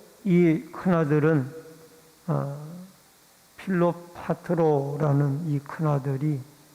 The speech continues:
바로 이십 절에 말하는 왕위를 이어받은 자인데 이 사람은 그 두루 압제자라는 것은 세금 거두는 자들이에요.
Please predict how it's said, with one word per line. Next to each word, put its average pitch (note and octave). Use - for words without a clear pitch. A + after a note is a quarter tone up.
바로 C#3+
이십 D#3+
절에 D#3+
말하는 C#3
왕위를 D#3
이어받은 C#3
자인데 C#3
이 G3
사람은 E3+
그 F3+
두루 G3+
압제자라는 D3
것은 C#3+
세금 F#3+
거두는 C#3+
자들이에요. C#3